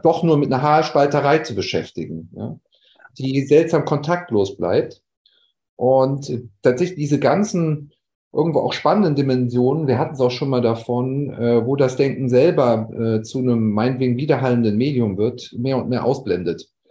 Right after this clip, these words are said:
Was eben auch hieße, es als Lebenskunst, als Lebensführung und so weiter zu betreiben oder es eben gar nicht mehr treiben,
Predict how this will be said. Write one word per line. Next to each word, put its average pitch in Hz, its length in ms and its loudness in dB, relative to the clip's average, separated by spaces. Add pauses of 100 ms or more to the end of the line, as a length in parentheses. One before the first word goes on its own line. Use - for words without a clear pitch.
(200)
Was 214 180 2
eben 208 140 4
auch 151 140 2
hieße, 165 300 0
es 120 120 2
als 110 180 0
Lebenskunst, 127 440 -2
als 104 120 -2
Lebensführung 123 540 -2
und 95 120 -4
so 98 120 -14
weiter 95 300 -4
zu 113 260 -8
betreiben 131 560 0
oder 147 140 2
es 139 100 -2
eben 139 280 -4
gar 165 200 0
nicht - 160 -4
mehr 98 200 -2
treiben, 117 560 -2